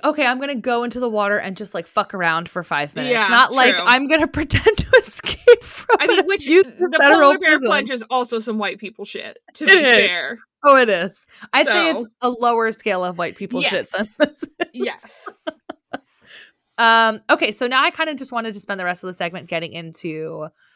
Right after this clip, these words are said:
Speaker 1: like, what was life like in the prison? Because this is
Speaker 2: Yeah.
Speaker 1: the shit that always fascinates me.
Speaker 2: Mm-hmm, mm-hmm.
Speaker 1: So, according to an inmate register, there were about fifteen hundred seventy-six prisoners in total held at Alcatraz during its time as a federal penitentiary.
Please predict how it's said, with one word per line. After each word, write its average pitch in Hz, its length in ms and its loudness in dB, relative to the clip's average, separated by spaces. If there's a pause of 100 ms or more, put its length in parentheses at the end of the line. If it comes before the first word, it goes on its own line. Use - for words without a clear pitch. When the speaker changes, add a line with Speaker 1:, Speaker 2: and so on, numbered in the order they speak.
(320)
Speaker 1:
like, 196 180 -6
what 240 180 -2
was 277 140 -4
life 220 240 -2
like 185 240 -4
in 180 100 -8
the 165 60 -10
prison? 147 360 -10
Because - 260 -12
this 165 120 -6
is 170 120 -8
Speaker 2:
Yeah. - 20 -10
Speaker 1:
the 180 80 -10
shit 175 220 -8
that - 100 -10
always 139 240 -8
fascinates - 560 -12
me. 85 180 -14
Speaker 2:
Mm-hmm, 220 180 -8
mm-hmm. 214 340 -14 (100)
Speaker 1:
So, 226 580 2 (840)
according 247 380 -2
to 294 100 -10
an 294 80 -12
inmate 214 320 -6
register, 175 480 -6
there 165 140 -6
were 165 160 -8
about 160 380 -4
fifteen 240 500 -8
hundred 202 500 -10
seventy-six 180 500 -8
prisoners 165 420 -10
in 214 200 -10
total 190 420 -8
held 165 380 -8
at 147 60 -10
Alcatraz 156 560 -8
during 156 240 -10
its 156 180 -16
time 151 300 -8
as 165 200 -14
a 175 40 -18
federal 151 280 -8
penitentiary. 139 800 -16